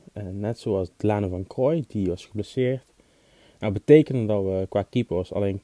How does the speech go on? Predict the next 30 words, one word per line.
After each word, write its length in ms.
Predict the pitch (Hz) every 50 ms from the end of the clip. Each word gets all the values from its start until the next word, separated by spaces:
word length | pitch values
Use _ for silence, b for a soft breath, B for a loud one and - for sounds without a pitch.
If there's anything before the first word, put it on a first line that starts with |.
| _ _
Kiersbaum 720 | - 131 127 123 110 101 101 104 98 98 95 92 95 - -
in, 280 | - 101 95 95 95 95
eh, 160 | 92 92 90 -
in 100 | - 110
de 100 | 110 110
goal 200 | 123 135 135 123
hadden. 320 | 123 127 127 127 123 123 B B B B B B B B
En 360 | B - 110 107 104 104 98 - _
als 280 | _ - 92 92 90 -
vervangers 480 | 110 98 90 104 107 117 117 104 -
hadden 280 | - 101 98 98 95 90
we, 240 | 90 87 87 90 -
eh, 260 | - 90 92 90 90 92 b b b b b b b b b b b _ -
even 260 | - - 92 87 - - _
kijken, 380 | - 135 139 139 131 - 139
hadden 220 | 110 110 113 110 107
we 60 | 107
Jens 240 | 113 110 110 104 -
Graanmeer 580 | - 110 107 110 113 110 104 98 95 95 95 92 - - -
en 400 | - 90 95 92 92 95 - - _ _ _ _ _ _ _ _ _ _ _ _ _ _ _ _ _ _ _ _ _ _ _ _ _ _ _ _
nog 380 | - 104 101 101 98 - - -
een, 260 | - 104 98 95 101 -
een 220 | - 120 131 139 135
jeugdspeler, 580 | 143 151 156 - - - - 143 139 135 131
daar 100 | 113 104
kom 140 | - - 104
ik 80 | 101 -
zo 120 | - 113
even 260 | 110 110 101 95 98
terug. 400 | - - - 156 165 156 - -